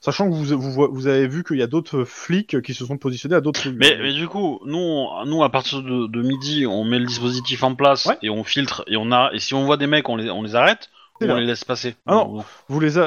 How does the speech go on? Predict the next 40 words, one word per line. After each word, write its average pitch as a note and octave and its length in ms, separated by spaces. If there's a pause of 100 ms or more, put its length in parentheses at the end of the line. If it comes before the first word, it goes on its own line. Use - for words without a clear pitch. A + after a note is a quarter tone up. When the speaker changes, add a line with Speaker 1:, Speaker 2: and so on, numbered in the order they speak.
Speaker 1:
alors, C#3+ 280
euh, C3+ 180
pour F3+ 180
le F#3 60
coup, A#3 260 (280)
en D#3 100
gros, F#3 160
ils G#3+ 60
te G3+ 60
disent, F#3+ 360
c'est, B2+ 400
ils E3+ 100
te F3 80
donnent, F3+ 280
euh, D3+ 160
un C#3 80
certain E3+ 260
nombre E3 160
de C#3+ 120
ceux A3 200
qu'on, F3+ 220
qui D3+ 120
sont F3 120
en D#3+ 80
gros D#3+ 120
marqués E3+ 280
pour D3+ 160
trafic F3+ 300
d'armes E3 280 (100)
et, C3 140
euh, A#2 300
homicide, D3+ 360
c'est - 200
arrêté, D3 400
hein, F#2+ 60
direct. A#2 420 (420)
Cherche - 240
même B2 140
pas. - 180
Speaker 2:
D'accord. G#2+ 300